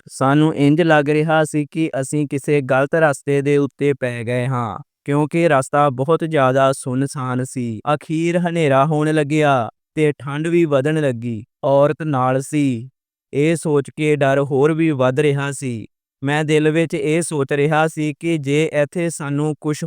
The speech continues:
ਹੋ ਗਿਆ ਤੇ ਸਾਡੀਆਂ ਲਾਸ਼ਾਂ ਤੱਕ ਵੀ ਨਹੀਂ ਮਿਲਣਗੀਆਂ। ਤੇ ਅਸੀਂ ਇੱਕ ਛੋਟੀ ਪਹਾੜੀ ਦੀ ਓਟ ਲੈ ਕੇ ਉੱਥੇ ਹੀ ਰਾਤ ਕੱਟਣ ਦੀ ਸੋਚੀ ਕਿ ਸਵੇਰਾ ਹੋਣ ਤੇ ਹੀ ਇੱਥੋਂ ਨਿਕਲਾਂਗੇ। ਪਰ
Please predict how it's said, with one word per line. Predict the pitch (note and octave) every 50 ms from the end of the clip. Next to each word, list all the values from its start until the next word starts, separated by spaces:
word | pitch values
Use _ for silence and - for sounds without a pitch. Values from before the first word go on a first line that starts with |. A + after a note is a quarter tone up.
| - -
ਹੋ | C3 B2+ B2+
ਗਿਆ | C3 C#3 C#3 C#3+ C#3 C3 B2 A2+ C3 _ _ _ -
ਤੇ | - D#3+ D#3+ - _ -
ਸਾਡੀਆਂ | - E3 C#3+ D3 C#3+ D3 D#3 E3 E3 D#3
ਲਾਸ਼ਾਂ | D3+ C#3+ C3+ C3+ - - E3+ D#3
ਤੱਕ | C#3+ D#3+ D3 C#3+ - D3+
ਵੀ | C#3+ D3+ D3
ਨਹੀਂ | D3 C3+ C#3 D3 D3+
ਮਿਲਣਗੀਆਂ। | D#3 D3+ C#3+ C3 C3+ D3 D3 C#3 C3+ C3 B2 A2+ G#2 G2+ - _ _ _ _ _ _ -
ਤੇ | D#3 D3+ D3 - D#3+
ਅਸੀਂ | C#3 - - E3 E3 E3
ਇੱਕ | D#3+ - F3+
ਛੋਟੀ | - - E3+ D3 C#3+ - E3+ E3+
ਪਹਾੜੀ | D#3+ - F3 F#3 E3 D3+ C3+ C3+ C#3 C3+
ਦੀ | C3+ D3+ D3+
ਓਟ | D3 C#3 C#3 C3+ D3
ਲੈ | D3+ C#3+ C3+ B2+ C3 B2+
ਕੇ | - D3 C#3+ C#3 B2 A2 - _ - -
ਉੱਥੇ | C#3+ C#3+ C3+ - F#3+ F3+ F3
ਹੀ | E3+ E3+ E3+ F3 E3
ਰਾਤ | D3 C3+ C3+ C3+ C3
ਕੱਟਣ | B2+ - C#3+ - - C#3+ C#3+ C#3+ C#3
ਦੀ | C#3+ D3 C#3+
ਸੋਚੀ | - - B2+ A#2+ - B2+ B2+ A#2+ A#2 G#2+ A2+ - _ _ _ _ _ -
ਕਿ | D3 D3+ D3+
ਸਵੇਰਾ | - - C#3 B2+ C3 C3 C3+ C#3+ D3 D3 D3+
ਹੋਣ | D#3 D3 B2 B2+ C3 B2
ਤੇ | - C#3+ C#3+ C#3
ਹੀ | D3 C#3+ C#3+ D3 -
ਇੱਥੋਂ | - C3 C3 - D#3+ D3 C#3+
ਨਿਕਲਾਂਗੇ। | B2+ A2 _ - C3+ C#3 C3+ C#3 C3+ B2 A#2 A2 G2+ G2+ - _ _ _ _ _ _ _ - -
ਪਰ | D3+ C#3+ C#3+